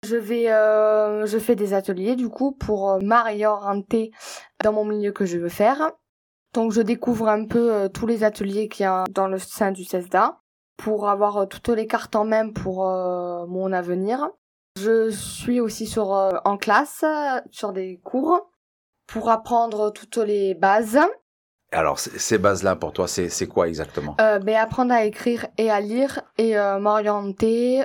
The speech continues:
Speaker 1: et faire des ateliers aussi pour plus que j'ai peur, euh, du monde et de la foule.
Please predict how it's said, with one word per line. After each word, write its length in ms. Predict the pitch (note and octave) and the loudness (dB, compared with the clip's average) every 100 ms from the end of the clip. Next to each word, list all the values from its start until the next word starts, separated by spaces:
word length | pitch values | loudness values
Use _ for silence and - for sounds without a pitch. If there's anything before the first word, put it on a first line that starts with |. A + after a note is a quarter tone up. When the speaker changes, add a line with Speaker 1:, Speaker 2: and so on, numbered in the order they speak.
| - | 0
Speaker 1:
et 220 | G#3 G3+ | 0 0
faire 200 | - A#3 | 0 0
des 140 | A3+ A3+ | 2 0
ateliers 320 | A3+ A#3 A#3 | 0 0 0
aussi 260 | A#3+ A#3 A#3+ | 0 -2 -4
pour 160 | G#3+ | -4
plus 180 | - A#3+ | -2 -2
que 60 | G#3 | 0
j'ai 140 | G#3+ | -2
peur, 320 | - A#3+ A3 | 2 2 4
euh, 540 | G#3 G3 G3 F#3+ F#3+ F#3+ | 2 4 4 4 2 0
du 140 | F#3 | 0
monde 280 | G3+ G#3+ A#3 | 0 2 0
et 80 | A3+ | 0
de 80 | F3+ | 0
la 80 | F3+ | -2
foule. 360 | - A#3+ C4+ | 0 0 2